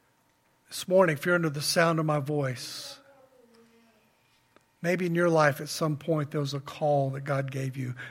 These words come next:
There's something he spoke to you. It may be circumstances. Maybe you got wounded in some fashion because, like I said, sometimes you s-,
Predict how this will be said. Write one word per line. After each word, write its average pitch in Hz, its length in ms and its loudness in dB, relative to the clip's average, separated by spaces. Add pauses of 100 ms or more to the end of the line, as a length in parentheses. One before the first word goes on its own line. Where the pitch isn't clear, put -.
(100)
There's 151 160 -4
something 170 400 0
he 151 140 0
spoke 147 520 -4
to - 140 -8
you. 135 180 -2 (260)
It 160 80 -4
may 170 140 2
be 147 140 -2
circumstances. 175 1200 -4 (340)
Maybe 170 260 2
you 170 220 0
got 156 300 4
wounded 180 440 0
in 180 140 -2
some 180 300 -2
fashion 185 560 -2 (300)
because, 160 580 -4 (240)
like 156 180 -2
I 185 40 -4
said, 170 280 2
sometimes 170 540 -2
you 185 320 -4
s-, - 280 -10